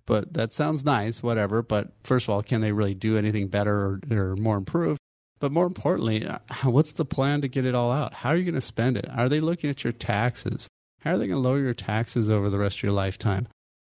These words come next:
You know, how are they gonna make sure that money lasts with, you know, without having to worry about the market? If they're saying everything has to be in the market, well,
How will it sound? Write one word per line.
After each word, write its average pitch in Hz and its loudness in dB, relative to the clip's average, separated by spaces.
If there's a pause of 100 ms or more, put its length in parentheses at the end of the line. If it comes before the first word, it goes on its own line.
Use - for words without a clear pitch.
You - 0
know, 117 2
how 131 0
are 165 0
they 170 0
gonna 135 0
make 120 2
sure - -2
that 117 0
money 110 0
lasts 107 -2
with, 107 0
you 117 2
know, 98 0
without 113 0
having 127 0
to 123 0
worry 101 -2
about 104 0
the 98 0
market? 98 -2
If - -4
they're 127 2
saying 123 0
everything 117 0
has 113 0
to - -6
be 120 0
in 101 0
the 95 -4
market, 110 0
well, 110 2